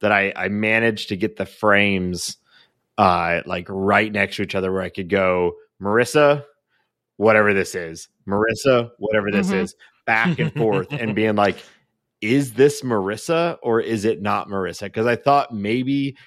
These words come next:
Speaker 1: they were doing in it, like, a, 'cause I thought her head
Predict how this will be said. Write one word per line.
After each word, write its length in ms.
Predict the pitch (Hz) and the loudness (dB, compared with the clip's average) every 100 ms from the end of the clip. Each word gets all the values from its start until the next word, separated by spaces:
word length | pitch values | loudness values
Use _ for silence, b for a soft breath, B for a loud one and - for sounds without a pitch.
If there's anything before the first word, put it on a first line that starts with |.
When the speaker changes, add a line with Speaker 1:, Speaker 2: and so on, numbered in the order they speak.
| b | b
Speaker 1:
they 120 | 107 | -2
were 140 | 110 113 | 0 0
doing 480 | 110 113 113 110 104 | 2 2 2 -2 -6
in 140 | 107 104 | -6 -2
it, 160 | 113 | -2
like, 220 | 98 90 - | -2 -4 -2
a, 280 | 92 90 - b b b b _ - 110 | 0 -2 -4 b b b b _ -12 -8
'cause 120 | 123 | 0
I 80 | 135 | 0
thought 180 | 143 165 | 2 2
her 100 | 131 | 2
head 180 | 123 | 2